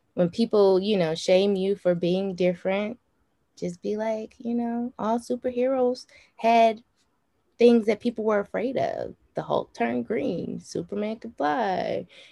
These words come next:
You know, those weren't normal things, but it made them super and it allowed them to help so many different people.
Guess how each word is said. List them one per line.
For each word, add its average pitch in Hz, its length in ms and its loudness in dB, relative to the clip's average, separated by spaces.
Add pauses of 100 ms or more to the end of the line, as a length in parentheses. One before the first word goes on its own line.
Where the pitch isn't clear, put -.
You 214 120 -2
know, 202 260 0 (220)
those 196 300 4
weren't 220 240 0
normal 196 560 2
things, 165 560 -4
but 160 180 0 (100)
it 170 120 0
made 160 320 0
them 196 140 -2
super 180 560 -2 (800)
and 190 120 2
it 180 120 4
allowed 170 400 0
them 175 180 -2
to 160 100 -10
help 156 280 -6
so 160 200 -6
many 151 240 -6
different 143 340 -10
people. - 420 -12